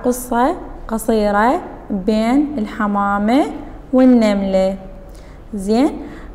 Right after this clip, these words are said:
آه، الحمامة مالتنا والنملة تعرضوا لمشكلة.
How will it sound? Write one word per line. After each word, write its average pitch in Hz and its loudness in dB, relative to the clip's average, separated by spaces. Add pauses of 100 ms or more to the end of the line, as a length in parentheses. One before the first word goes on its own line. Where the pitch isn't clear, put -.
(120)
آه، 202 0
الحمامة 247 4
مالتنا 262 6
والنملة 277 6
تعرضوا 262 4
لمشكلة. 254 4